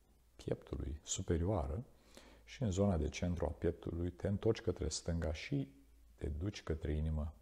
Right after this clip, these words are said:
cu viteză maximă. Odată ce ajungi acolo,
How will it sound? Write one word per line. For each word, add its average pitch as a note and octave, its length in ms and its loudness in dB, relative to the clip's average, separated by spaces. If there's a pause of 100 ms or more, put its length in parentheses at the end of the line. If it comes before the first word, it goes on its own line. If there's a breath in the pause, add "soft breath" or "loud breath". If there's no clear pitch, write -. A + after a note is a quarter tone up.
(380)
cu - 120 -4
viteză D#2+ 440 0
maximă. D#2 580 0 (3750 soft breath)
Odată D#2 360 6
ce D2+ 140 0
ajungi D2 420 2
acolo, A2+ 580 4